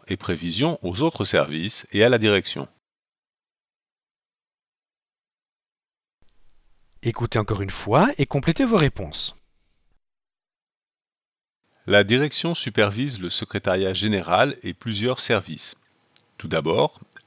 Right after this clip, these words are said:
Speaker 1: un des plus importants est le service du contrôle et de la circulation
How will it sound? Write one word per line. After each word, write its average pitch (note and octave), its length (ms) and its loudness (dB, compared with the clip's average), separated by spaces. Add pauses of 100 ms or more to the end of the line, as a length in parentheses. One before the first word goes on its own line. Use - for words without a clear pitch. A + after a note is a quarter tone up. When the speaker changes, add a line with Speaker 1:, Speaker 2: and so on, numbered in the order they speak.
Speaker 1:
un E3 120 4
des C#3+ 120 2
plus A2+ 200 0
importants G#2+ 720 0
est - 60 -4
le F2 100 -2
service G#2+ 420 0
du - 80 -16
contrôle G2+ 580 0
et A2 80 -6
de E2 80 -4
la D#2 100 0
circulation E2 800 -4